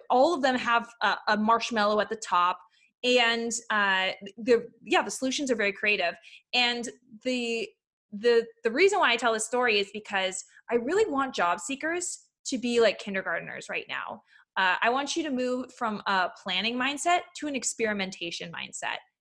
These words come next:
Just try things. Keep moving during this time. Don't freeze. Don't be in this constant getting ready stage, because while you're doing that, other people are getting these jobs.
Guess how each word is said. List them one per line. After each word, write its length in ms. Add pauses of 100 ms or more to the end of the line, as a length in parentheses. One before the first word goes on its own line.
(140)
Just 340
try 280
things. 360
Keep 360
moving 340
during 240
this 200
time. 520
Don't 320
freeze. 680 (240)
Don't 220
be 140
in 80
this 240
constant 680 (340)
getting 300
ready 280
stage, 480 (240)
because 300
while 220
you're 160
doing 280
that, 260 (180)
other 200
people 300
are 80
getting 320
these 240
jobs. 480